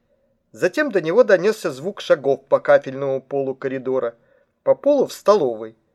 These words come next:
и, наконец, голос жены. "Вы найдёте его в саду". Единственный прямоугольник тени находился у самого дома. В него попали железный стол,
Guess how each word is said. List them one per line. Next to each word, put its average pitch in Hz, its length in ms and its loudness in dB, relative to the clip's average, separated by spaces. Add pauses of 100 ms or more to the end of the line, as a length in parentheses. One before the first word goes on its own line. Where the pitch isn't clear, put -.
(180)
и, 151 80 -8
наконец, 156 560 0
голос 151 380 -4
жены. 120 420 -10 (640)
"Вы 262 120 2
найдёте 247 460 2
его 202 180 0
в - 60 -8
саду". 151 420 -6 (1700)
Единственный 185 720 -4
прямоугольник 156 880 -2
тени 240 300 -2
находился 139 640 -2
у 135 80 -8
самого 156 480 0
дома. 117 460 -4 (300)
В 120 60 -18
него 214 300 -2
попали 190 440 4
железный 170 520 0
стол, 127 460 -8